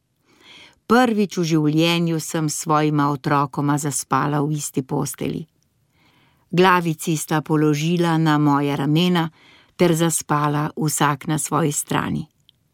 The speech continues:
Od sreče sem jokala, ter se nisem niti premaknila, da ju ne bi zbudila.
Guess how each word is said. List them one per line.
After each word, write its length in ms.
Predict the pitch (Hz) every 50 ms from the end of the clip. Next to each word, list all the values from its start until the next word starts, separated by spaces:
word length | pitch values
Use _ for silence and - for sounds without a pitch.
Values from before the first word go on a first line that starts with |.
| _ _ _ _ _ _ _ _ _ _ _ _ _ _ _ _ _ _
Od 220 | - - 156 - -
sreče 440 | - 185 196 202 196 - - 175
sem 220 | 156 - - 160 160
jokala, 600 | 151 143 143 - - 156 147 151 156 156 151 160 - _ _ _ _ _ _ _ _ _ _ _ -
ter 180 | - 180 170 160
se 160 | - - 180
nisem 400 | 180 208 214 185 - 214 190 185
niti 320 | 208 233 254 254 - 226
premaknila, 800 | 175 - 180 180 170 165 160 156 - - 180 185 185 180 180 170 170
da 140 | 160 165
ju 200 | 165 160 160 160
ne 220 | 156 160 156 147 143
bi 120 | 143 147
zbudila. 520 | 139 - - - 135 - 151 - - -